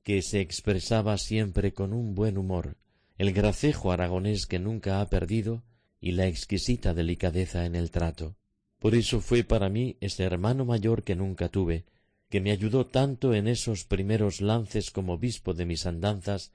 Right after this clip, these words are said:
en Huesca y en Jaca. Este verano pasado le hice una visita en la residencia de las Hermanitas,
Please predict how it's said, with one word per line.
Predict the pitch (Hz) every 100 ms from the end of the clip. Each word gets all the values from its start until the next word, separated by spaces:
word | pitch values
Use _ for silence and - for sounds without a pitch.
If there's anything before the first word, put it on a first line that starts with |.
| _
en | 87 82
Huesca | 90 85 95 87
y | 85
en | 80
Jaca. | 85 76 - _ _ _ _ -
Este | 113 131
verano | 113 117 110 107 -
pasado | 101 - 107 120 123
le | 107
hice | 113 107 113
una | 107 107
visita | 95 - 113 120 117
en | 101
la | 90
residencia | 92 - 90 98 92 107
de | 98
las | 92 -
Hermanitas, | 92 90 101 95 113 120